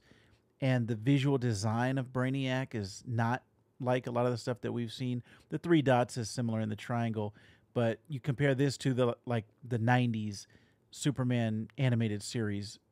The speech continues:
version of Brainiac, and we've had, like, the green alien Brainiac over the years.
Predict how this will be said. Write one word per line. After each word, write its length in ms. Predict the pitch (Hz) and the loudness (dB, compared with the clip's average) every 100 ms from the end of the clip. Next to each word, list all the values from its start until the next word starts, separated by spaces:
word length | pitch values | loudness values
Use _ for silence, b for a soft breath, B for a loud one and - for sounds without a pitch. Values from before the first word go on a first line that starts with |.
| - | -12
version 360 | 123 127 104 110 | -2 0 0 -2
of 80 | 98 | -4
Brainiac, 500 | 117 117 110 104 98 - _ _ _ _ _ _ - | -2 -2 -2 -4 -6 -12 _ _ _ _ _ _ -12
and 100 | 135 | -4
we've 120 | 120 | 0
had, 120 | 117 107 | 0 0
like, 160 | 101 | -2
the 60 | 113 | -8
green 460 | 107 120 123 120 - | -4 0 2 0 -2
alien 460 | 123 123 117 107 | -2 -2 -2 -4
Brainiac 480 | 101 107 107 107 107 | -4 -4 -4 -6 -6
over 80 | 110 | -6
the 80 | 107 | -4
years. 260 | 107 107 | -4 -6